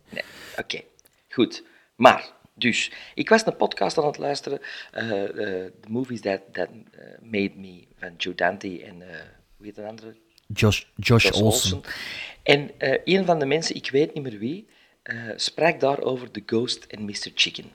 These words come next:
Speaker 1: Eh, over het, het, de soort comedy die daarin gespeeld wordt, dat dat eigenlijk comedy is die je, die je niet meer ziet, maar dat dat comedy was specifiek van de jaren vijftig, jaren zestig. Ehm, eh, en Don Knotts,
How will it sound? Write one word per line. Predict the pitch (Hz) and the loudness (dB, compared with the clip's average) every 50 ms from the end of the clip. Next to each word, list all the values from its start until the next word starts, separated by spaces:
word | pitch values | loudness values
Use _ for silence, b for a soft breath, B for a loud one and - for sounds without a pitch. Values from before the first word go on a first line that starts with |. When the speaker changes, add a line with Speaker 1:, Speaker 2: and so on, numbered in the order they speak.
| _ _ _ _ _ _ _ | _ _ _ _ _ _ _
Speaker 1:
Eh, | - 85 85 80 - - - | -12 -8 -8 -8 -8 -8 -10
over | 98 95 92 95 | -10 -10 -8 -8
het, | 92 - - | -10 -10 -12
het, | - - - _ - - - - - - - - - - - - | -20 -20 -20 _ -20 -20 -20 -20 -20 -20 -20 -20 -20 -20 -20 -20
de | - - | -12 -6
soort | - - - 110 107 - - - | -4 0 0 0 0 0 -2 0
comedy | - - 131 143 143 123 | 4 4 4 4 4 0
die | 117 113 113 110 110 | 0 0 0 0 2
daarin | 110 107 107 113 117 107 | 2 2 0 0 0 -4
gespeeld | 107 107 - - 110 117 117 - | -4 -8 -6 -4 -2 -2 -2 -2
wordt, | 110 117 - - B B B B B | -4 -6 -6 -8 B B B B B
dat | B - | B -2
dat | - 113 | -2 0
eigenlijk | 113 117 117 110 107 - | -2 0 -2 -4 -6 -4
comedy | - - 131 135 131 113 113 | -2 -2 -2 0 -2 -6 -6
is | 110 123 - - - B B B B B B | -6 -4 -6 -6 -6 B B B B B B
die | - - 120 113 107 117 | -8 -4 -4 -2 0 2
je, | 113 98 - 101 | 0 0 0 -2
die | 113 113 | -4 -4
je | 110 113 | -4 -2
niet | 139 165 | -4 -2
meer | 156 101 | -2 -2
ziet, | - 110 113 135 165 196 | -2 -2 -2 -2 -2 0
maar | 180 151 | -2 -2
dat | 135 123 | -2 -2
dat | - 120 - | -4 -6 -6
comedy | - 117 113 139 131 135 | -6 -6 -6 -6 -4 -2
was | 127 131 131 - - - - | -2 -2 -2 -4 -6 -8 -10
specifiek | - - - 143 - - 127 - - 127 123 - | -10 -6 -4 -4 -4 -4 -6 -6 -8 -8 -8 -6
van | - 113 113 | -6 -6 -4
de | 107 | -2
jaren | 107 104 104 - 107 101 - B B B B B B | -4 -2 -4 -4 -6 -8 -10 B B B B B B
vijftig, | - - 107 107 113 - - - - | -2 0 0 0 0 -2 -8 -10 -6
jaren | - 101 101 101 98 - | -4 -4 -4 -4 -4 -6
zestig. | - 113 117 - - 123 - - B B B B B B B - | -4 -4 -4 -6 -6 -10 -12 -12 B B B B B B B -10
Ehm, | 110 107 101 98 98 98 95 92 - 90 87 - - _ _ _ _ | -6 -6 -4 -4 -4 -6 -6 -8 -12 -16 -20 -20 -20 _ _ _ _
eh, | - - 98 90 92 92 95 - - - _ _ _ _ _ | -20 -18 -16 -16 -16 -16 -18 -20 -20 -20 _ _ _ _ _
en | - 110 113 107 98 | 0 2 2 2 4
Don | - 113 113 110 | 4 4 4 4
Knotts, | 101 104 113 - - - - - - - | 4 2 2 4 4 4 2 2 0 -2